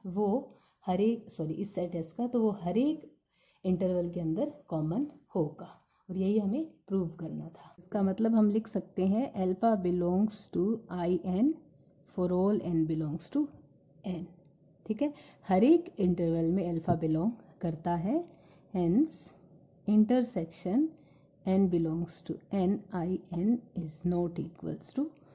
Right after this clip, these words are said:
phi। ये इंटरसेक्शन खाली नहीं है, इसमें कम से कम एक एलिमेंट alpha होगा और यही theorem थी, यही हमें प्रूव करना था। ठीक है,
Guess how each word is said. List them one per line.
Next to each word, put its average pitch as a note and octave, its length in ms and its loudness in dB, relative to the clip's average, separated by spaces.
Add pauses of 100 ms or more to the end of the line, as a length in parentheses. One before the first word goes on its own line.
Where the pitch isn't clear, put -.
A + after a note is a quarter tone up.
(260)
phi। D#3+ 260 -4 (160)
ये F3+ 140 -6
इंटरसेक्शन F3 640 -4
खाली F3 340 0
नहीं E3+ 400 2
है, A3 240 0 (480)
इसमें G3+ 380 -2
कम G3+ 240 0
से G#3+ 180 0
कम F#3 260 0
एक D#3 220 -2
एलिमेंट D#3+ 580 0
alpha E3 320 -6 (580)
होगा - 460 -6 (360)
और E3+ 60 0
यही E3+ 220 0
theorem F3 360 -4
थी, A#3+ 120 -4
यही E3 220 -2
हमें E3+ 240 -6 (460)
प्रूव E3+ 200 0 (100)
करना G3+ 380 -14
था। - 140 -20 (220)
ठीक A#3 120 -6
है, D4 80 -6